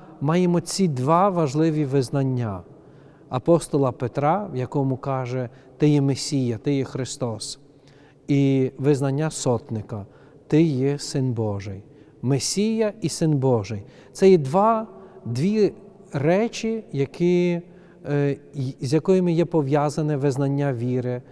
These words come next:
кожного християнина, християнської спільноти. Ми є ті, котрі визнаємо, що Ісус є Месією, і ми є ті, котрі кажемо: «Ти є Сином Божим, правдивим Богом, який за мене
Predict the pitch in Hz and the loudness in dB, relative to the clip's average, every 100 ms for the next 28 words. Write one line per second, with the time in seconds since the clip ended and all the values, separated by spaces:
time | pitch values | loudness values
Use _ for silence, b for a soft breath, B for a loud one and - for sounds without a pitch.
0 | B B - 143 131 135 131 - 123 - | B B 2 2 2 -2 -2 -6 -8 -4
1 | 131 123 120 117 104 98 B B - 147 | -2 -2 -2 -4 -6 -10 B B -2 -2
2 | - 143 139 135 - 135 - - 120 123 | 0 0 0 -2 -2 -4 -4 -4 -2 -2
3 | 113 95 104 - B B - 147 156 156 | -2 -6 -12 -14 B B 0 4 4 2
4 | 151 180 165 143 139 139 135 120 131 131 | 0 -2 0 -2 0 0 0 -2 -2 -2
5 | 147 143 127 - 131 120 - 139 - 127 | -2 -2 -6 -8 -6 -6 -6 -8 -6 -6
6 | 123 117 - B B B 113 120 - 160 | -6 -6 -10 B B B -6 -4 -2 0
7 | 185 196 196 196 B B - 147 151 165 | 0 0 -2 -6 B B -4 0 2 2
8 | 156 185 151 139 147 143 120 117 117 117 | 0 0 -2 -2 -4 -2 -4 -2 -4 -6
9 | 113 B B - - - 160 180 131 135 | -8 B B -20 -20 0 2 2 0 -2
10 | 147 156 - - 160 156 151 131 117 101 | -2 -4 -8 -6 -2 -2 -2 -2 -2 -2
11 | 101 101 104 B B - - 131 113 131 | -6 -10 -12 B B -10 -2 -2 2 0
12 | 151 160 143 117 117 107 104 95 92 B | 0 -2 -4 0 0 -2 -6 -10 -12 B
13 | B - 123 - 147 117 120 117 131 139 | B -6 -6 0 -2 0 -2 -2 -4 -6
14 | 160 | -8